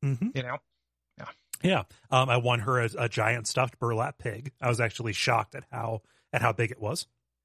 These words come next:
Speaker 2: Yeah.
Speaker 1: Yeah. Um, <laughs> Shani, Shani challenges me to seduce, uh, this woman, you know, the, the, this young lass over on the other side of the party, end up having a fist fight with their brothers.
Speaker 2: Yeah.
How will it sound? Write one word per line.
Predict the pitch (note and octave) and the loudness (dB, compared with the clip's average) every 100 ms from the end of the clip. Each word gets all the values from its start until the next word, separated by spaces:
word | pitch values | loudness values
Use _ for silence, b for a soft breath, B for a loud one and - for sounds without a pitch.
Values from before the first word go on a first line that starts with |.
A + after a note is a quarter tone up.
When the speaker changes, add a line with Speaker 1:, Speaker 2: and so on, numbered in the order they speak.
| _ _ - | _ _ 0
Speaker 2:
Yeah. | F#3 - - | 2 2 -2
Speaker 1:
Yeah. | C3+ C#3 b b b _ | 0 0 b b b _
Um, | A#2+ A#2+ A#2 D3+ C#3 - | 4 4 2 0 -2 -2
<laughs> | - - | -2 2
Shani, | G3+ - F3 D#3 E3+ D#3 B B - | 4 4 0 2 2 0 B B -2
Shani | D#3+ D#3+ D#3+ | 2 2 2
challenges | C#3 C3+ D3 D#3 D3 | 2 2 2 0 2
me | C3+ | 0
to | A2+ | 2
seduce, | - A#2 A2 C#3 - - - | 0 0 0 -2 -2 -4 0
uh, | A#2 A2+ | 2 2
this | A2 A2 | 2 0
woman, | A#2 B2+ A#3+ A#3+ - | 2 0 0 -4 -6
you | A2+ | -4
know, | G#2+ | -2
the, | G#2 | -2
the, | G#2+ G#2+ | -2 -4
this | A2 F#2+ | -4 -4
young | A2 G#2 G2+ | -2 0 0
lass | G2+ G#2 - - b b _ | 2 0 -2 -6 b b _
over | A#2+ A2 | 0 2
on | A2 | 0
the | G#2+ | 0
other | G#2+ | -2
side | A2+ G#2+ | 0 0
of | |
the | G#2+ | 2
party, | A2+ A2 G#2+ | 0 0 0
end | A2 | 0
up | A2 | 2
having | A#2 A2 | 0 0
a | G#2 | -4
fist | - C#3 - - | 0 0 0 0
fight | A#2+ A2+ | 0 0
with | A#2 | -4
their | A#2 | -4
brothers. | A2 G#2 F#2 F3+ - - - _ _ - | -4 -4 -2 -2 0 -2 -4 _ _ 2
Speaker 2:
Yeah. | D#3 | 2